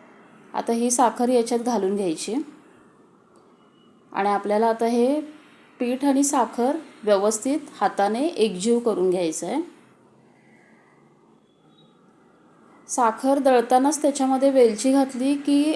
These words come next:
आपण साखर जेव्हा पिठाला मिक्स करतो तेव्हा ते छान पिठामध्ये मिक्स होते आणि त्याचा छान वास येतो, म्हणून साखर दळताना त्याच्यामध्ये वेलची घालून दळायची.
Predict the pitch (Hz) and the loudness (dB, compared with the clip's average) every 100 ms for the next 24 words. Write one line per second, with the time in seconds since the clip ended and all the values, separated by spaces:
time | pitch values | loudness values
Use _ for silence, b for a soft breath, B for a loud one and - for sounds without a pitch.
0 | - - 247 269 285 226 240 254 254 262 | -2 -2 0 0 2 0 2 2 4 2
1 | 262 254 240 233 247 254 285 277 - - | 2 -2 0 2 6 6 4 0 -10 -14
2 | - 233 254 - 277 233 - 160 - B | -4 -2 0 0 2 0 0 -4 -4 B
3 | B B B - 233 240 254 277 311 311 | B B B 2 4 6 6 4 2 0
4 | 262 254 285 285 254 247 247 247 285 285 | 0 2 2 2 0 0 0 6 8 8
5 | 277 - 262 233 247 247 240 254 - 254 | 4 0 0 0 0 -2 -2 -4 -4 -4
6 | 254 233 208 226 196 - 220 294 240 220 | 2 2 2 0 -4 -4 -2 0 0 2
7 | 269 370 - 247 190 - 240 226 220 226 | 2 0 0 -2 -2 0 2 2 2 0
8 | 240 277 240 240 233 226 254 185 175 220 | 0 0 -2 -2 -4 -2 0 0 0 0
9 | 214 208 214 208 165 160 160 185 | 2 0 -2 -2 0 0 -2 -6